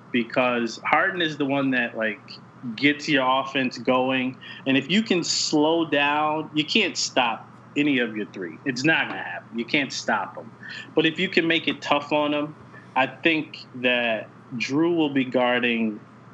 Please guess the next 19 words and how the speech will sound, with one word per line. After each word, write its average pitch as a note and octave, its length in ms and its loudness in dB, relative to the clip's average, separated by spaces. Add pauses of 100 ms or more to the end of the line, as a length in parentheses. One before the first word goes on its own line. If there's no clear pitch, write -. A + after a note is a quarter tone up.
(120)
James B2 360 2
Harden, A#2+ 440 2
which A#2+ 240 0
is A#2 100 0
kinda C3+ 320 2
like A#2 220 -2
the A2+ 80 -2
point B2 440 0
guard C3+ 440 2
for C3+ 140 -2
you C3 160 0
guys. C#3 400 0 (580)
So, A#2 600 2 (280)
um, G2+ 580 0 (400)
I C3 200 4
like C3 500 0
Jrue A#2 440 0 (280)
on A2 200 0
Harden. A2 460 -2